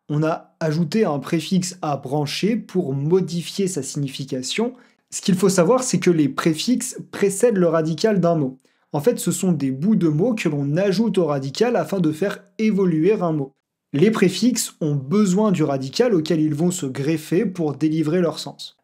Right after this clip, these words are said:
J'arrête là avec les termes techniques, voyons plus concrètement comment ça fonctionne. Comme je vous le disais, le préfixe sert à modifier le sens d'un mot,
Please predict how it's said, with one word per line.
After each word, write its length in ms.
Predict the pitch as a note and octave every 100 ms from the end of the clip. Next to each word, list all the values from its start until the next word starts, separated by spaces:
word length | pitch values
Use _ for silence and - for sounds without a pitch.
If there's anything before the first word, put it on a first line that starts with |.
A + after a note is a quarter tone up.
| -
J'arrête 360 | B2+ D#3+ E3+ F3
là 100 | G#3+
avec 180 | F#3 F3
les 100 | D#3
termes 260 | F3+ D#3+
techniques, 480 | D3+ D3+ F#3 A3 -
voyons 320 | E3+ D#3+ G3+ F3+
plus 160 | - B3+
concrètement 560 | B3+ F3+ D3 C#3+ F#3+ A3
comment 300 | E3+ E3 G#3+
ça 200 | G#3 F#3+
fonctionne. 640 | - D#3 D3+ D#3 C3 G2+ - _ _ _ -
Comme 180 | F3+
je 100 | D#3+
vous 140 | D3 C3
le 80 | C3
disais, 420 | D3+ D#3 A#3+ B3
le 200 | G3 F3+
préfixe 580 | - D#3+ B3 C4 - -
sert 460 | - G3 A3 G#3+ -
à 120 | C3+
modifier 560 | C#3+ F#3 E3+ F3+ - B3+
le 100 | F#3
sens 280 | - G#3 E3
d'un 160 | F3
mot, 240 | D#3+ C3